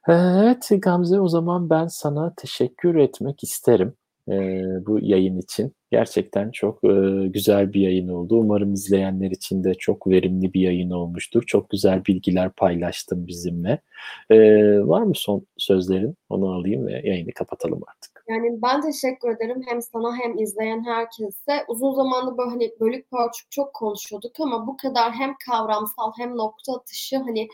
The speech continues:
Speaker 2: şöyle bir toparladığımız bir yayın olmamıştı. O açıdan çok keyifli de bir yayın oldu benim
Speaker 1: Süper.
Speaker 2: için.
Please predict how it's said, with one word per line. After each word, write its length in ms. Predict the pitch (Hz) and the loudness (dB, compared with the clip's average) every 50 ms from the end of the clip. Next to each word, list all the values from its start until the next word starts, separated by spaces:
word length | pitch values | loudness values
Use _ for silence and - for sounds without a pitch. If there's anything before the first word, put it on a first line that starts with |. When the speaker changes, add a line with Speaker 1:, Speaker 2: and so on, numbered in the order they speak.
| - _ _ | -18 _ _
Speaker 2:
şöyle 340 | - - 277 285 277 277 277 | -8 -2 -2 0 0 0 0
bir 200 | 277 277 269 269 - | -2 -4 -4 -6 -10
toparladığımız 960 | - 254 262 - 247 247 233 233 226 233 233 226 233 240 247 262 262 240 220 | -10 -10 -8 -2 0 2 2 2 2 -2 -2 -2 -4 -4 -4 -6 -8 -8 -8
bir 80 | 220 226 | -8 -6
yayın 340 | 220 220 214 226 233 233 240 | -4 -2 -2 -2 -2 -2 -4
olmamıştı. 640 | 233 247 247 240 214 190 190 190 - - - - | -6 -6 -6 -6 -8 -10 -10 -10 -12 -12 -12 -12
O 120 | - 226 226 | -6 -2 0
açıdan 540 | 233 233 233 - - - 240 233 226 254 269 - - - - _ _ | 0 0 -2 -6 -8 -6 -4 -4 -4 -6 -12 -16 -20 -20 -20 _ _
çok 220 | - - 277 269 - | -6 -6 -6 -4 -2
keyifli 400 | - 240 233 233 233 - - 240 | 0 2 2 0 0 -6 -6 -4
de 140 | 247 220 190 | -4 -2 -2
bir 60 | 196 | -2
yayın 280 | 190 185 175 180 180 | 0 0 0 0 -2
oldu 320 | 180 175 175 170 170 185 175 | -2 -2 -4 -4 -6 -8 -8
benim 140 | - 180 180 | -6 -6 -4
Speaker 1:
Süper. 360 | 175 175 180 185 - - 196 349 | -4 -6 -6 -4 -2 0 0 0
Speaker 2:
için. 100 | 370 | -2